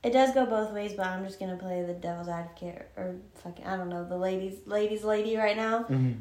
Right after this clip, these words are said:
Speaker 1: Like, if more men would just listen to what their old lady is asking them for, it would be over and done with so fast you could go back to whatever the fuck you were doing.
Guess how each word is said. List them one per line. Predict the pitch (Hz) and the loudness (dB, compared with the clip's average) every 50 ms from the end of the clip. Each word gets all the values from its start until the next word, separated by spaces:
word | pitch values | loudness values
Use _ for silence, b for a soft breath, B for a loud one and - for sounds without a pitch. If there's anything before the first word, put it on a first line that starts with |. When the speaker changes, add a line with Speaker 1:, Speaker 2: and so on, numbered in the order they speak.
| - - | -4 2
Speaker 1:
Like, | - 240 233 226 226 - - | 6 6 6 6 4 0 0
if | - 247 262 254 240 | 4 4 4 4 4
more | 247 240 240 254 294 320 | 4 4 6 6 6 6
men | 311 269 240 220 220 220 240 233 | 6 4 4 4 4 4 4 4
would | 233 233 226 | 4 2 2
just | 220 226 233 226 - | 2 0 0 0 -2
listen | 208 208 208 214 214 233 240 240 240 | -2 0 0 0 2 4 4 4 4
to | 240 240 | 4 2
what | 226 226 220 214 | 2 2 2 2
their | 214 202 | 2 2
old | 202 196 196 | 2 2 2
lady | 202 196 196 196 196 | 2 0 0 -2 -4
is | 202 196 | -4 -4
asking | - - 180 185 185 180 - - 220 220 226 | -2 -2 0 0 -2 -4 -6 -4 -2 -2 -2
them | 220 220 226 | -2 -2 -4
for, | 226 - 240 240 240 247 254 262 254 - - | -4 0 2 4 6 6 4 4 2 0 0
it | 220 226 | 2 4
would | 233 226 226 - - - 220 | 4 4 2 0 -6 -8 -4
be | 214 240 233 226 | -2 0 2 2
over | - - 196 214 226 233 247 | 4 6 6 4 6 4 4
and | 240 233 220 | 4 4 4
done | 214 208 214 | 4 4 4
with | 214 214 214 | 2 0 -2
so | - - 214 208 208 | -2 0 2 2 2
fast | 208 208 202 202 196 196 208 | 2 2 2 2 0 -2 -6
you | 196 | -6
could | 190 190 | -4 -2
go | 208 208 202 | 0 2 2
back | 208 202 190 - | 2 0 0 -2
to | 190 | -2
whatever | 190 190 185 180 180 | 0 0 0 0 -2
the | 180 180 | -2 -4
fuck | - 185 180 175 - | -4 -4 -6 -4 -4
you | 175 | -6
were | 175 175 | -6 -4
doing. | - - - - - | -4 -6 -6 -6 -8